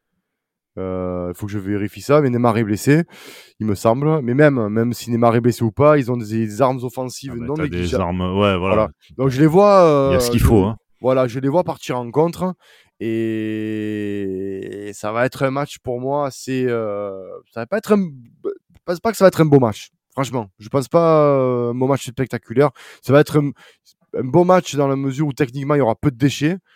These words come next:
Speaker 1: mais il faudra
Speaker 2: Ouais.
Speaker 1: pas s'attendre, je pense, à, à de la folie. Mais attention quand même, euh, au Paris Saint-Germain.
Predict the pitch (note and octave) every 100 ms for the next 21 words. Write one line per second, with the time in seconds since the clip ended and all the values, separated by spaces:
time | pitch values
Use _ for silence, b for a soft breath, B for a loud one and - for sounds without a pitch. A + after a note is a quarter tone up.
0 | b b b b A2 D#3+ D3+ E2 D#2+ D3
1 | D3 - D#3 C#3+ C#3 C#3 D3 C3+ C3 A#2+
2 | A2+ A2 G#2 G2+ G2+ G2 G2 F#2+ F#2+ F#2
3 | F#2 F2+ _ _ _ _ G2+ G#2 A2+ -
4 | A#2 A2+ A#2+ D#3 _ _ _ G2 A2 A#2+
5 | A#2+ A2+ G#2+ A#2 C#3 A#2+ D3 C#3 B2+ C3
6 | C3 A#2+ A2+ A2+ - A2+ A#2 B2+ A2+ G#2
7 | A#2+ C#3